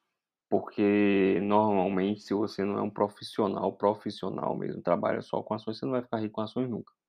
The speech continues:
O que vai te deixar mais tranquilo na vida é trabalhar, economizar e guardar dinheiro. E aí, esse investimento melhor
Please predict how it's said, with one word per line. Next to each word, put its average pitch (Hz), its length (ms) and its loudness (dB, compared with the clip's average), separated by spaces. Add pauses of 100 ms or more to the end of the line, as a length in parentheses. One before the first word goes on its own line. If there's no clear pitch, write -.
(960)
O 95 80 -10
que 98 200 -4
vai 98 360 8
te 98 140 -4
deixar 98 320 4
mais 98 180 0
tranquilo 104 480 -2
na 117 140 4
vida 117 380 2
é 104 240 4
trabalhar, 113 720 2
economizar 107 880 0 (100)
e 101 120 -6
guardar 107 320 2
dinheiro. 123 260 -2 (1300)
E 101 160 4
aí, 104 520 6
esse 107 280 0
investimento 98 1040 0 (240)
melhor 95 640 2